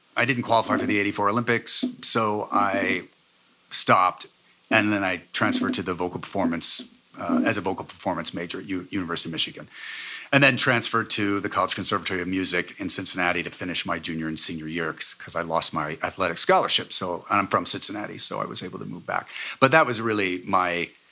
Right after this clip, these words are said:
focus until I was about eighteen, nineteen. Although I did, was in choir and I did all that stuff in school, and I was in the drama club and International Thespian Society <laughs> and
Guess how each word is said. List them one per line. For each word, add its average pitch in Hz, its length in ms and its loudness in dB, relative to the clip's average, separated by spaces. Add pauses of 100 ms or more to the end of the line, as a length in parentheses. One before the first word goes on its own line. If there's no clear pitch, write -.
(300)
focus 107 640 0
until 104 200 -2
I 95 40 4
was 90 100 -2
about 87 200 0
eighteen, 85 500 -6
nineteen. 85 680 -8
Although 123 300 6
I 110 80 4
did, 110 300 -2 (260)
was 120 160 2
in 113 100 0
choir 90 560 2
and 82 260 -6
I 101 60 -2
did 95 160 -2
all 87 120 2
that 82 120 -2
stuff - 240 -4
in - 60 -6
school, 85 440 -2
and 82 100 -4
I 78 40 -6
was 82 160 -8
in 90 60 -6
the 87 80 -10
drama 80 320 -2
club 80 340 -6
and 78 100 -12 (360)
International 87 640 0
Thespian 82 580 -2
Society - 720 2 (240)
<laughs> - 240 -2
and 143 160 8